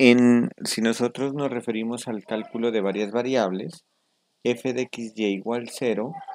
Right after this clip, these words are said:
me está representando, o más aún en el cálculo de una variable,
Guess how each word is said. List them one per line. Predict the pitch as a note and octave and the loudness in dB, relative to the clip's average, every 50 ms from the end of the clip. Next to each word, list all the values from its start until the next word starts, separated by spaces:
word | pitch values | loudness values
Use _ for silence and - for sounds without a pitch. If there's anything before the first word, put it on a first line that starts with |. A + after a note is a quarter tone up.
| - - - - - | -16 -16 -18 -14 -8
me | G#2 G#2+ | -6 -6
está | G#2 - - - A2+ A2 | -6 -6 -6 -4 -4 -2
representando, | A#2 A#2 A#2 A#2 A#2+ A#2 - C3 B2+ B2+ A#2 - B2 A#2 G#2+ G#2 G2+ G#2+ A2 - - | -4 -4 -4 -4 -6 -6 -4 -6 -8 -8 -8 -6 -6 -4 -4 -4 -4 -6 -6 -8 -8
o | - - G#2+ | -8 -6 -6
más | G#2 G#2 G#2+ A2 A2 - - | -4 -4 -4 -6 -8 -8 -10
aún | B2+ B2+ C3+ C#3 B2 G#2 F#2+ | -8 -8 -6 -6 -6 -6 -6
en | F#2+ F#2+ G2 G2 | -6 -6 -6 -6
el | G2 F#2+ F#2 F2+ | -6 -8 -8 -8
cálculo | - - G2+ G2 - - A#2 A#2+ A#2 | -6 -4 -4 -4 -6 -6 -6 -6 -6
de | G#2+ | -6
una | G#2 G#2 G#2+ A2+ | -6 -8 -6 -6
variable, | A#2+ B2 C3+ D3+ D3+ B2 G2 F2+ F2 E2+ | -4 -4 -2 -2 -2 -2 -2 -4 -6 -10